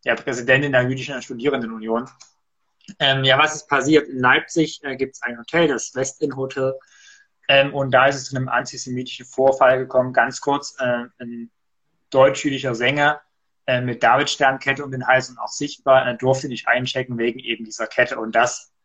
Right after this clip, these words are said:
ähm, hat er quasi auf Instagram dann ein Video geteilt und das wurde millionenfach geklickt und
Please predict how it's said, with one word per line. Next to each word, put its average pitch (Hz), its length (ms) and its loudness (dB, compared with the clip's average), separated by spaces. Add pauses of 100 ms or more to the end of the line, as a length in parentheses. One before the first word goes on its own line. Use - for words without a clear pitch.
(500)
ähm, 131 420 0 (340)
hat 139 220 0
er 131 140 4
quasi 131 420 4
auf 127 180 -8
Instagram 143 400 -2
dann 123 140 -2
ein 120 100 -12
Video 165 220 2
geteilt 143 500 2
und 120 240 -20
das 120 360 0
wurde 120 200 -6
millionenfach 127 720 -2
geklickt 143 420 -6
und 127 400 -10